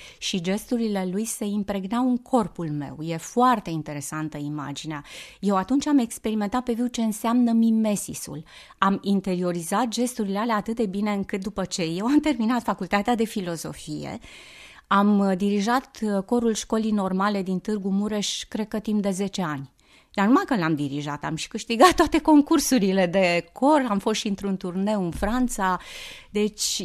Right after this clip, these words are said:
iată ce înseamnă să privești pe cineva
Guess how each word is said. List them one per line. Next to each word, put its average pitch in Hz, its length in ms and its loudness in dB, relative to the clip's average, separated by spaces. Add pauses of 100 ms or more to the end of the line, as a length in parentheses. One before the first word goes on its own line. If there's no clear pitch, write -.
(140)
iată 247 400 2
ce 214 180 -2
înseamnă 226 760 2
să 214 140 -4
privești 190 920 -2 (100)
pe 190 120 -2
cineva 170 800 -2